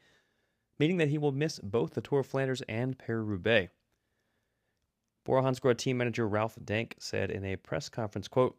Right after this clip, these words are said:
"I gave my word to the Giro that Peter will participate there, and Peter did this as well. It's part of our style, how we work.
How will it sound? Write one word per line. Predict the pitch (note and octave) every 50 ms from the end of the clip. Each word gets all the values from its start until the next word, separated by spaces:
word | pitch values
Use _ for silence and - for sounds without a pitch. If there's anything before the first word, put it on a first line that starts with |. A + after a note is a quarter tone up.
| _ - -
"I | A#2+
gave | A2+ C3+ C#3+ C#3+
my | D3+ C#3
word | C3 C3+ C#3 C3+
to | B2 A2
the | A2
Giro | G2 G#2+ B2+ D3 E3 - G3
that | D3+ A#2 F#2+ F2+ -
Peter | - A2 A2
will | G#2 G#2 G2+
participate | - G2+ - G2+ - - - - F#2+ F2+ -
there, | G2 G#2 A#2 A2+
and | G2+ G2+ G2
Peter | - B2 B2 B2
did | A2+ A#2 G#2+
this | A2 A2+ A2+ -
as | A2 G2
well. | F#2 C3 C#3+ G#2 F2 - _ _ _ _ _ _ _ _ _ -
It's | - -
part | - - A#2+ A#2
of | G2
our | G2+ G2+
style, | - - G#2+ A2 - - - -
how | G2+ F#2 F#2
we | F#2 F2
work. | E2+ G#2 C3 A2 - - -